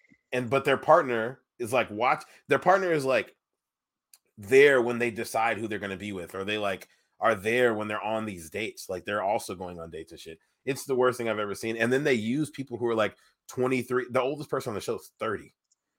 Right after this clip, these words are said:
So they use people who are twenty-three to thirty, <laughs> who are being given ultimatums of, like, "I need to get married next year or we're breaking up."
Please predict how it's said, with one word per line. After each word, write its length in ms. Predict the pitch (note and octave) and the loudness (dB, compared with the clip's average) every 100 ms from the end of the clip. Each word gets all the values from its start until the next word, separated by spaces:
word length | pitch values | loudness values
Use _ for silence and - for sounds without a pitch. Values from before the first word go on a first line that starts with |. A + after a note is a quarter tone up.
| _ - | _ -8
So 140 | B2 | -4
they 60 | A#2 | -2
use 160 | C#3+ | -4
people 200 | D3+ C3 | -6 -4
who 80 | B2 | -2
are 80 | G2 | -2
twenty-three 500 | - B2 A#2+ A#2 A2+ | -4 -6 -4 -4 -4
to 80 | F2 | -4
thirty, 460 | - A2 F2+ E2 - - - A#3 | -2 0 0 -4 -14 -20 -4 -4
<laughs> 420 | - - - - - | -4 -18 -20 -10 2
who 100 | C#3+ | 2
are 100 | A#2+ | 4
being 280 | A#2 B2 | 0 -2
given 300 | A#2 A#2+ A2+ - | 2 2 2 2
ultimatums 640 | A#2 A#2 A2 A2+ A2 G2 | 2 2 -2 -2 -2 -4
of, 80 | F#2 | -6
like, 160 | G2+ | -4
"I 80 | G2+ | -4
need 120 | G#2+ G2 | -4 -6
to 40 | |
get 120 | F#2+ | -6
married 200 | F#2 F2 | -8 -10
next 220 | F2 - F2+ | -12 -14 -14
year 160 | E2+ | -12
or 120 | D#2+ E2+ | -10 -12
we're 100 | D#2 | -12
breaking 320 | D#2+ D2 | -14 -14
up." 120 | D2+ | -18